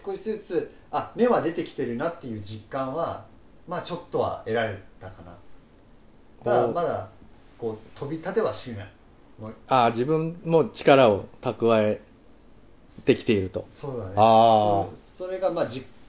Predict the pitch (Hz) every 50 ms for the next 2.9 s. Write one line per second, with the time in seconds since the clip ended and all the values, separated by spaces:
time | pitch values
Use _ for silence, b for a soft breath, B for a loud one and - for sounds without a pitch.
0 | - - - 180 175 175 180 175 180 180 175 175 170 170 185 190 185 - - 147
1 | 131 117 110 104 120 117 - - - - - - - - - - - - - -
2 | - - - 135 107 - - - - 113 104 101 101 104 107 110 107